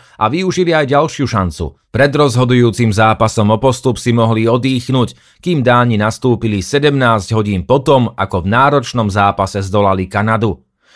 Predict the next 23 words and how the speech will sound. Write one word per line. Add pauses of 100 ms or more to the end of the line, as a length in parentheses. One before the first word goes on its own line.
(160)
Slováci
napokon
vypadli
vo
štvrťfinále
s
neskoršími
majstrami
sveta
Fínmi, (400)
no
tretie
štvrťfinále
na
veľkom
turnaji
v
sérii (260)
je
pre
slovenský
hokej
úspech.